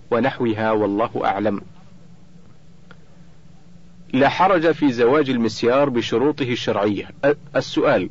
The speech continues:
قرأت في إحدى الجرائد تحقيقا عما يسمى زواج المسيار، وهذا الزواج هو أن يتزوج الإنسان ثانية أو ثالثة أو رابعة، وهذه الزوجة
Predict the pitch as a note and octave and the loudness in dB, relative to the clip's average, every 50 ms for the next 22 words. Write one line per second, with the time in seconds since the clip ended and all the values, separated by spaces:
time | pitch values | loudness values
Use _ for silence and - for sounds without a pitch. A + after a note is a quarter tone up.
0 | - - - - - A#2+ B2+ F3+ A#2+ - - - D3+ C3+ - C#3 - D3 - - | -10 -18 -16 -6 -2 0 2 2 2 0 -2 -2 -6 -2 -2 -2 -2 -2 -2 -2
1 | D3 C#3 A#2+ A2 A#2 A2 A#2+ C#3 D#3 C#3+ A#2+ - - - - - - D3 D3 C#3+ | -2 -2 -2 0 0 0 2 2 0 0 -2 -4 -6 -8 -8 -6 -4 -2 -2 -2
2 | C#3+ C3+ B2 A2+ G2 G#2+ A#2 A2+ A2 A2 G#2 G2+ G2+ - D3 D3+ D3 C#3 C3 C3 | -2 -2 -4 -2 -2 -2 -2 0 0 0 0 -2 -2 -2 -2 -2 0 0 0 0
3 | C3 C3 - - - - - - - - - - G#2+ A2 A2 G#2+ C3+ D3+ C#3+ B2+ | 0 -2 -6 -10 -20 -20 -20 -20 -20 -20 -14 -8 0 2 2 4 4 4 2 2
4 | B2+ A#2+ A2+ A2+ G#2+ - - C3+ C3+ B2+ A2 G2+ - - - - - - - - | 0 0 0 -2 -2 -2 0 2 2 2 2 0 -2 -10 -16 -20 -20 -20 -20 -20
5 | - - - - - - - - - - - - - A2 G#2+ G2+ G#2 C3+ D3 D3+ | -20 -20 -20 -20 -20 -20 -20 -20 -20 -20 -12 -4 0 0 0 2 2 0 0 2
6 | C#3 B2+ A2 A2 A2+ A2 C3 D3 D3 A#2+ A2 C3+ D3+ D3+ D3 C3+ A#2+ C3 B2 A#2 | 2 0 0 2 2 4 4 4 2 0 0 0 2 2 2 2 2 0 0 0
7 | A2 - A#2 A2 G#2+ C#3+ E3 D#3+ C3+ A#2 A#2 A2+ G#2+ A2 A2 A2 - C#3 C#3+ C#3 | 0 0 -2 -2 0 2 2 2 2 2 0 -2 -2 -2 -4 -2 0 0 0 0
8 | C3 A#2 - - A2 G#2 G#2 A2 C3 C#3 B2+ A#2 - C3 A#2+ - - G#2+ G2+ F#2+ | 0 -4 -2 0 0 2 2 0 2 0 0 0 0 -2 -2 -2 -2 -2 -2 -2
9 | - G2+ G2+ G#2+ C3 C3+ - B2+ A#2+ - A#2+ A#2 A2+ - G#2 G2+ F#2 - G#2 G2 | -2 -2 0 0 -2 0 0 -2 -2 0 -2 -2 -2 -2 -2 -2 -2 -2 -4 0
10 | B2 C3+ C3+ D#3 D#3+ E3 E3 - - - - - - G#2+ A2 G#2+ G#2+ C3 D3+ D#3 | 0 2 2 2 0 -2 -6 -16 -20 -20 -20 -14 -4 0 0 0 2 2 0 2
11 | C#3 C3+ A2+ A#2 G#2+ G2+ G#2+ C3 C3+ A#2+ A#2 D3+ E3+ F3 | 2 0 -2 -2 -4 -2 0 0 2 2 2 2 0 0